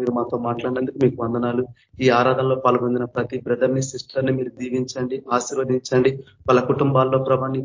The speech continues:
పరలోకపు శాంతి, సమాధానం, నెమ్మది అనుగ్రహించండి. ప్రతి ఒక్క కుటుంబానికి ప్రభా యేసుక్రీస్తు నామంలో నీ సమాధానం కలుగును గాక ప్రభా. వాళ్ళు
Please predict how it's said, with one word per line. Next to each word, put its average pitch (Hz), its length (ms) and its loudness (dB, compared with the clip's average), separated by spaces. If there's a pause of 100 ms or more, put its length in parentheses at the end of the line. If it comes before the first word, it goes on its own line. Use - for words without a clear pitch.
పరలోకపు 131 400 -2
శాంతి, 127 400 -8 (140)
సమాధానం, 135 440 2 (140)
నెమ్మది 131 340 2
అనుగ్రహించండి. 120 720 0 (360)
ప్రతి 139 240 4
ఒక్క 131 180 2 (100)
కుటుంబానికి 139 520 -2 (100)
ప్రభా 131 340 0
యేసుక్రీస్తు 135 540 -2 (100)
నామంలో 131 360 0 (100)
నీ 135 60 0 (180)
సమాధానం 127 380 -2 (100)
కలుగును 127 320 2
గాక 123 260 -2 (120)
ప్రభా. 123 200 4 (400)
వాళ్ళు 127 160 6